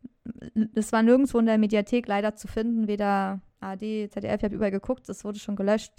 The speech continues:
war nicht mehr zu sehen, die Finals. Äh, sehr schade, finde ich, aber ja, sowas kann man eigentlich auch länger aufheben, weil Olympia ist jetzt auch nicht immer,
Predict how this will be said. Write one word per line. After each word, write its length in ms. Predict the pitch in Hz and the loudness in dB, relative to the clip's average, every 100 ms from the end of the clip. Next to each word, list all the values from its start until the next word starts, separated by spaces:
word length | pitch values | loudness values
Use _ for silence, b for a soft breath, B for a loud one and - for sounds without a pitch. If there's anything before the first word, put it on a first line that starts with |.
| 202 | -10
war 160 | 196 | -8
nicht 120 | 196 - | -6 -10
mehr 120 | 196 | -10
zu 100 | 190 | -8
sehen, 160 | 214 | -4
die 80 | 233 | -6
Finals. 680 | 214 214 202 202 240 247 - b b b b - | -4 -2 0 0 0 -2 -10 b b b b -10
Äh, 200 | 202 202 | -4 -2
sehr 220 | 196 202 | 0 0
schade, 560 | - 202 202 247 339 320 | 0 2 2 4 2 2
finde 300 | 311 311 302 | -2 -4 -6
ich, 300 | - 302 202 | -6 -6 -4
aber 340 | 202 202 202 - - | -4 -4 -8 -10 -6
ja, 320 | 190 185 185 | -4 -4 -6
sowas 300 | 196 202 196 | -4 -2 -2
kann 120 | 214 | -4
man 120 | 214 208 | -4 -4
eigentlich 200 | 190 190 | -6 -6
auch 80 | |
länger 300 | 190 208 233 | -4 -4 -2
aufheben, 340 | 190 190 208 196 | 0 0 -2 -2
weil 220 | 190 180 | -2 -2
Olympia 320 | 196 208 196 | -4 -4 -6
ist 100 | 190 | -6
jetzt 140 | 190 - | -8 -8
auch 80 | |
nicht 160 | 185 175 | -10 -6
immer, 280 | 208 294 | -2 -2